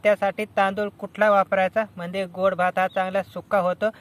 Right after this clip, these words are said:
तर आपण या व्हिडिओमध्ये सविस्तर अशी माहिती पाहणार आहोत. तर तुम्ही हा व्हिडिओ नक्की शेवटपर्यंत पहा. तर चला मित्रांनो, आपण आता गोड भात बनवायला करूया सुरुवात. तर आज येथे चुलीवरतीच आम्ही गोड भात बनवणार आहोत.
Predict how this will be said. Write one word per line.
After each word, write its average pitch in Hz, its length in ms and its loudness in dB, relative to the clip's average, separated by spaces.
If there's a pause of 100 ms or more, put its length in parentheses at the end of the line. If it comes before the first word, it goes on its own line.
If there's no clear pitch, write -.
(420)
तर 196 80 2
आपण 220 300 2
या 233 140 2
व्हिडिओमध्ये 214 460 -2
सविस्तर 208 460 -2
अशी 208 220 0
माहिती 202 320 -2
पाहणार 190 360 0
आहोत. 208 200 2 (320)
तर 196 160 2
तुम्ही 220 180 -2
हा 202 180 2
व्हिडिओ 208 240 -2
नक्की 214 300 -6 (120)
शेवटपर्यंत 208 600 0
पहा. 208 260 2 (100)
तर 202 240 6
चला 226 180 6
मित्रांनो, 240 440 -2
आपण 226 220 -2
आता 247 220 2 (200)
गोड 202 200 0
भात 190 300 0
बनवायला 190 440 0
करूया 196 360 0
सुरुवात. 196 580 2 (500)
तर 220 100 12
आज 233 220 12
येथे 233 240 10 (120)
चुलीवरतीच 226 600 6
आम्ही 220 240 6 (140)
गोड 202 200 8
भात 202 300 6
बनवणार 196 460 8
आहोत. 208 180 8